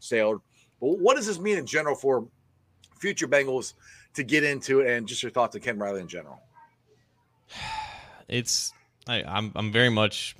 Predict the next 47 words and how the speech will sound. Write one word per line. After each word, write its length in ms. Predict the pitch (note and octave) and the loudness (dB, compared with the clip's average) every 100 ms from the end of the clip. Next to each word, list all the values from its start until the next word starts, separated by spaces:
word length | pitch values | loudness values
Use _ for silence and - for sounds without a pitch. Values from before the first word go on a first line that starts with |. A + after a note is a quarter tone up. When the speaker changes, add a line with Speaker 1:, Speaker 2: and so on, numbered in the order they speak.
| - | -10
Speaker 2:
mind 340 | G#2 F#2 G2 | 0 2 2
melding 280 | F#2+ G2+ G2+ | 2 2 -2
with 140 | F#2 | -6
Paul 180 | - F#2+ | -2 -2
Dehner 240 | G2 G2 F#2+ | -2 -6 -8
Junior 300 | G2 G2 F#2+ | -10 -8 -4
here. 240 | G2+ G#2 - - | -4 -4 -8 -10
It, 100 | G2+ | -10
it's 220 | - G2+ - | -8 -6 -6
a 80 | |
mixed 440 | F#2+ G#2 A2+ - - | -4 -2 -2 -4 2
bag 260 | G2+ G2+ G2 | 6 6 6
of, 140 | F#2+ | 0
like, 200 | F#2+ F#2 - | 0 -2 -2
relief, 380 | G#2 F#2 F#2+ G2 | -8 -6 -6 -4
but 100 | F#2+ | -4
also 280 | F2+ F2+ - | -2 -4 -8
anger, 360 | - F2+ G2 A#2+ - | -10 -10 -8 -10 -12
because 280 | G2 F#2+ F#2 | -12 -8 -4
Speaker 1:
Yeah. 120 | - - _ _ | -4 -6 _ _
Speaker 2:
it, 120 | G2+ - _ | -12 -12 _
it 120 | - | -10
took 200 | - G2+ - _ | -6 -6 -8 _
him 260 | - G2 F#2 | -8 -6 -4
essentially 340 | F2+ F#2 - | -6 -8 -10
passing 380 | - F#2 F#2 G2+ | -2 -2 -2 -6
away 260 | F2 F2+ G2+ | -4 -2 -2
and 220 | F#2 E2+ - - - | -6 -10 -20 -20 -8
not 240 | A2 A2 - | 2 2 4
being 180 | A#2 G#2+ | 2 2
mentioned 420 | G#2 - A#2+ A2+ | 0 -2 -4 -2
in 80 | G2 | -4
the 80 | |
post 280 | F#2+ - G#2 | -4 -6 -6
memoriam 440 | G2+ F#2+ G#2 A2 A2+ | -6 -6 -4 -4 -4
for 200 | - G2 | -8 -8
the 120 | F#2 | -4
Hall 160 | F#2+ | -4
of 80 | G2 | -4
Fame 100 | G#2 | -4
to 60 | G2 | -4
even 260 | F#2+ F#2 F2 _ _ - | -6 -8 -14 _ _ -10
take 240 | A#2+ - | -8 -6
notice 340 | D#3 F#2+ A2 | -4 -4 -4
of 120 | - G#2 | -6 -6
Ken 160 | B2+ | -2
Riley. 320 | B2+ C3 D3 | 2 4 4